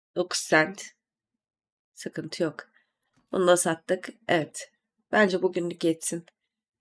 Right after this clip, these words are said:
Yüz yirmi beş dolar bakiyem kaldı. Itemları upgrade'de kaybettik. Umarım bir sonraki videoda bu kadar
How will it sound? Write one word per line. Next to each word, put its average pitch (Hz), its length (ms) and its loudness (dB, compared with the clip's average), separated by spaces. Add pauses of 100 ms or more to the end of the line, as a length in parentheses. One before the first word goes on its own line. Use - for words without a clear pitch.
(320)
Yüz 220 180 2
yirmi 214 160 6
beş 202 200 6
dolar 165 300 4
bakiyem 196 360 0
kaldı. 190 460 0 (160)
Itemları 160 400 0
upgrade'de 165 720 0
kaybettik. 202 760 4 (640)
Umarım 196 320 2
bir 202 60 0
sonraki 185 440 4
videoda 175 480 0 (200)
bu - 60 -16
kadar 180 500 0